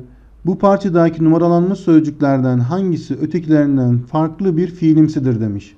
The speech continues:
Bakalım, dokunduğu derken dık dık eki nedir? Sıfat fiil ekidir. Yakalanmaya derken mame nedir arkadaşlar? İsim fiil ekidir. Tuttuğu derken yine buradaki tuk arkadaşlar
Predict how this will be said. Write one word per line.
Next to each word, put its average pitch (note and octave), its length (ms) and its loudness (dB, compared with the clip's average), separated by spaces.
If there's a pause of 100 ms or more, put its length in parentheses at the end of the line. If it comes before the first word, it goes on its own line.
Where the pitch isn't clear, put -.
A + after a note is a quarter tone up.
(160)
Bakalım, E3+ 480 0 (680)
dokunduğu F3+ 640 2
derken D3 600 0
dık D#3 220 -2
dık D#3+ 120 0
eki C#3+ 240 2
nedir? E3+ 320 -2 (360)
Sıfat D#3 480 -4
fiil C3 200 0
ekidir. A#2 400 -4 (480)
Yakalanmaya F#3 920 0
derken D3+ 440 0
mame E3 540 2
nedir D3 180 2
arkadaşlar? C3+ 720 -4 (240)
İsim D#3 320 -2
fiil A#2+ 220 -2
ekidir. C3+ 440 -6 (500)
Tuttuğu E3+ 500 -2
derken D#3+ 400 2
yine D3 300 4 (300)
buradaki D#3 540 0
tuk F3+ 240 -6
arkadaşlar D#3 760 -2